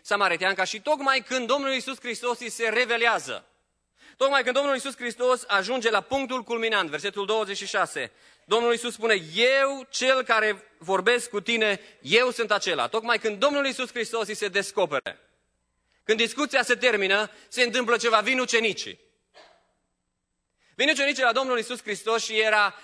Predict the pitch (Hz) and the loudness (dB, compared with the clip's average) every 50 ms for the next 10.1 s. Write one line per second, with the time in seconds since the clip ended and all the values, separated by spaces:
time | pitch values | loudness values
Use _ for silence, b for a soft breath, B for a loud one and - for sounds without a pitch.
0 | B B - 208 214 190 185 214 254 247 254 214 - - - - - - 180 175 | B B 0 0 0 0 2 4 4 4 4 0 -4 -14 -20 -16 -2 0 2 4
1 | 170 165 160 156 - B B B B B B B B B B B _ _ _ - | 4 4 2 0 -4 B B B B B B B B B B B _ _ _ -4
2 | - 277 269 214 254 254 262 277 277 - - 214 208 185 185 208 214 - - _ | -2 0 0 0 2 2 4 4 2 0 0 2 4 4 4 2 0 -4 -12 _
3 | _ _ _ _ _ _ _ _ _ _ _ _ _ _ _ _ _ _ _ _ | _ _ _ _ _ _ _ _ _ _ _ _ _ _ _ _ _ _ _ _
4 | - 285 311 262 294 269 233 233 233 160 - 143 107 - - _ _ _ _ _ | 0 0 2 2 2 0 0 0 -2 -2 -4 -6 -6 -8 -12 _ _ _ _ _
5 | _ b b b b - 233 240 240 233 220 220 208 233 302 311 294 285 269 247 | _ b b b b 0 2 2 2 2 2 2 2 2 2 2 2 0 0 -2
6 | - 262 240 - 240 240 220 - 233 233 226 226 - 226 202 196 196 190 185 220 | -4 -6 -8 -6 -6 -6 -4 -2 0 0 0 0 0 -2 -2 -2 -2 0 0 0
7 | 247 233 - 226 190 208 208 196 - 196 190 208 214 190 - - - b b b | 2 2 0 -2 -2 -2 -4 -2 -4 -4 -4 -4 -4 -6 -8 -12 -12 b b b
8 | - 185 180 175 180 208 190 - - 175 180 170 160 165 196 208 196 - 202 190 | -2 0 0 2 2 2 0 -2 -4 0 0 0 2 2 0 0 0 0 2 2
9 | 180 165 - - 190 180 - - 180 170 180 185 - - 170 160 156 143 123 110 | 2 2 2 0 0 0 0 0 0 0 -2 -4 -4 -4 -4 -2 -2 -2 -2 -4
10 | - | -8